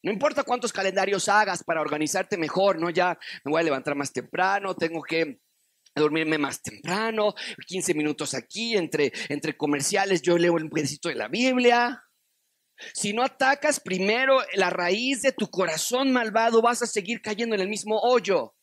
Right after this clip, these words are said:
Si no puedes de ver a, si no puedes dejar de ver a mujeres, no es porque sean muy atrevidas o que visten provocativamente,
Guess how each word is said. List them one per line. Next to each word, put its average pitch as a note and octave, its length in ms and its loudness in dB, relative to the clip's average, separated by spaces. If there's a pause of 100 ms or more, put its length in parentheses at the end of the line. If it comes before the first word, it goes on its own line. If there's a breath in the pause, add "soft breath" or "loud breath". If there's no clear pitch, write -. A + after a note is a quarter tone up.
(680)
Si - 400 -8
no C#4 180 0
puedes C#4+ 300 2
de A3+ 80 2
ver A#3 140 2
a, B3+ 60 4 (500)
si A3+ 100 -8
no C4 100 -4
puedes C#4 240 2
dejar A#3 360 0
de B3 80 4
ver A3+ 140 0
a A3+ 60 2
mujeres, G#3 580 0
no A3+ 160 2
es B3 120 -2
porque A#3 340 -2
sean A#3 300 -2
muy A3 240 0
atrevidas G#3+ 640 2
o E3+ 80 -16
que F#3 100 -4
visten G#3 340 -4
provocativamente, G3+ 1040 -2